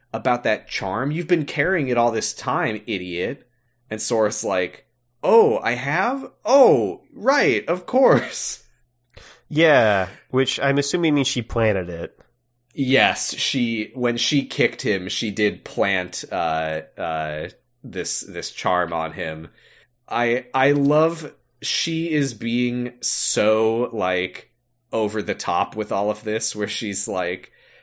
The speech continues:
Speaker 1: she's like, "Oh my god, how could you forget about that charm? You've only had it on you this whole time." And he's like, "Oh, right, yeah, of course I have." And she's like, "Why don't you think long and hard about who gave it to you?" And he's like,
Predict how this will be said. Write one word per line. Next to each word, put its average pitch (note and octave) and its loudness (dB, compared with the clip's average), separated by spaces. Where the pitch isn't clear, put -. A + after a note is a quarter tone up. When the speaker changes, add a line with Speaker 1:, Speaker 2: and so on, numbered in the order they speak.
Speaker 1:
she's F3 -12
like, F#3+ -8
"Oh A#3+ 0
my E3+ -6
god, E3+ 0
how F#3 2
could E3 -4
you C3+ -2
forget C3 -2
about A2+ 0
that A#2 -2
charm? D3 0
You've B2 -2
only C#3+ 2
had C3 0
it D#3 2
on A#2 0
you A2+ -6
this A2 -2
whole B2+ 2
time." C3+ -4
And A#2 -6
he's A2 -6
like, A2+ -6
"Oh, F3+ 0
right, E3+ -4
yeah, G3 0
of D3 -4
course C4 -2
I C3 2
have." G#2+ -2
And F#2+ -14
she's G#2+ -8
like, G2 -4
"Why G3 2
don't F#3 -2
you D3 2
think D3 0
long C#3 4
and A2 -2
hard C3 4
about G2+ 0
who C3 0
gave B2 0
it F#2+ -6
to F#2 -10
you?" E2 -8
And E2 -10
he's E2+ -10
like, E2 -8